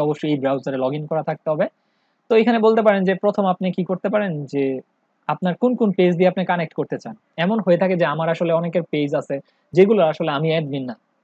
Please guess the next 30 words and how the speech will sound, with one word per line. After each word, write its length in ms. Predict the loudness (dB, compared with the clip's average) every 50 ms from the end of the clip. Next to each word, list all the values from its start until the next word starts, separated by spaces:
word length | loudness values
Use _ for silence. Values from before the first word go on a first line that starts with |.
| -6 -6
অর্থাৎ 240 | -2 0 0 -2 -2 _ _ _ _ _ 0
ওই 60 | 2 2 2
পেজটা 220 | 0 0 0 0 -2 -2
আসলে 180 | 0 -2 -2 -2
আমি 80 | -2 -2 -4
ManyChat-কে 400 | -4 -4 -2 -2 -2 -2 0 0 2
দেওয়ার 180 | 4 4 4 2 0
কোনো 120 | -2 -4 -2
মানে 160 | -2 -2 -4 -4 -6
নাই। 80 | -8 -10 _ _ _ _ _ _ _ _ _ _ _ _ _
তো 40 | 2 2 4
আমি 120 | 2 2 0 0
কি 60 | 0 0 2
করি, 120 | 2 0 0 -2 -2
আমি 100 | -2 -2 -2
হচ্ছে 200 | -2 -2 -2 -2 -2 -2 -4 _ -2 0
ওই 60 | 0 0 0
পেজটা 320 | 0 -2 -2 0 0 0 0 0 _ _ _ -2 0 0
restrict 360 | 0 0 0 -4 -4 -4 -4 -4
করে 140 | -4 -2 -2 -4
দিই। 100 | -6 -12 _ _ _ _ _ -6
তো 60 | -4 -2 -2
কোন 100 | -2 -2 -2 0
পেজটা 240 | -2 -2 -2 -2 -2 0
ManyChat 340 | 0 0 0 0 0 -2 -2 -2 -2
গ্রহণ 200 | -2 -2 -2 -2 -4 -4 -4
করতে 200 | -4 -2 0 2 2
পারবে 160 | 2 2 2 0
আর 60 | -2 -2
কোন, 100 | -4